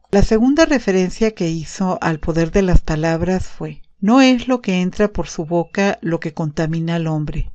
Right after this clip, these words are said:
sino lo que de su boca sale.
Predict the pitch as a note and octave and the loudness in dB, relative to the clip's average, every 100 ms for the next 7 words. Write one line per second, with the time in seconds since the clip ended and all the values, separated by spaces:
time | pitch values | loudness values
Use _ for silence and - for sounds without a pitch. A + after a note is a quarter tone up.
0 | - - - D#3+ D#3 D3+ D3+ - D#3 D3+ | -14 -12 -4 -2 0 0 -2 -2 -4 -4
1 | D3 - D#3 F3 G#3 A#3 G#3+ - C#3 - | -6 -6 -2 -2 0 -2 -2 -2 -2 -8
2 | - | -16